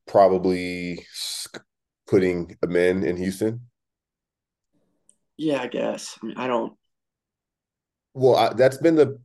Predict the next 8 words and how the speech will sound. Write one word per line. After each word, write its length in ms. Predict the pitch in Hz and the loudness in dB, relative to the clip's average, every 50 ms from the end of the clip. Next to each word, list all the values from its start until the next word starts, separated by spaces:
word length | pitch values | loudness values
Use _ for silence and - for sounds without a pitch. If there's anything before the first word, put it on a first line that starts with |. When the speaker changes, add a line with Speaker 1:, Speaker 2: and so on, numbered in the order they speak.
| _ _ _ _ _ _ _ _ _ _ _ _ _ _ _ _ _ _ _ _ | _ _ _ _ _ _ _ _ _ _ _ _ _ _ _ _ _ _ _ _
Speaker 1:
presumptive, 720 | 127 110 - 113 113 110 107 104 101 92 90 85 - - - _ _ _ _ _ _ _ _ _ _ | -2 0 2 2 2 2 2 0 0 0 0 -4 -8 -16 -20 _ _ _ _ _ _ _ _ _ _
you 160 | _ 95 98 90 | _ -8 -6 -4
know, 380 | 87 82 82 87 - - _ _ - | -4 -4 -4 -4 -6 -8 _ _ -6
pick 220 | - 104 - - | -4 -4 -4 -4
for 100 | - 85 | -6 -4
Speaker 2:
Uh, 40 | 120 143 | -2 0
Speaker 1:
them. 60 | - | 0
Speaker 2:
they're, 200 | 147 160 160 | 0 0 -2